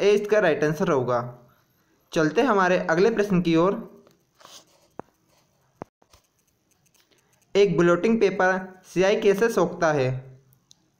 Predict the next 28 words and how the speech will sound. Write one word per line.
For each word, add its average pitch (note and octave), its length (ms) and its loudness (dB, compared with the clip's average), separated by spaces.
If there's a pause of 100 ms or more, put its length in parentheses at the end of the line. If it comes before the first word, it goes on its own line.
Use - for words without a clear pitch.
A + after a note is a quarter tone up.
(880)
स्याही E3 220 0
सुखाकर F3+ 580 0
या F3+ 160 2
ऑप्शन F3 260 0
B, D#3 160 0
केशिका E3+ 500 0
क्रिया E3+ 300 -2
के F3+ 140 0
द्वारा F#3 460 0
या E3 160 2
ऑप्शन F3 340 0 (240)
सी, D3 440 -6 (340)
ठोस D#3+ 360 -4 (500)
करण E3+ 260 0
के G3 100 2
द्वारा G3 560 0
या D#3+ 140 2
ऑप्शन F3 280 -2
D, D3+ 140 -2 (340)
बाष्पीकरण D3+ 580 -2
के D3+ 120 0
द्वारा। B2+ 480 -2 (2250)
इसका E3 220 -4
राइट F3 200 0
आंसर A3 220 0
होगा F3+ 200 2
ऑप्शन D#3+ 440 0
B, C3 100 -6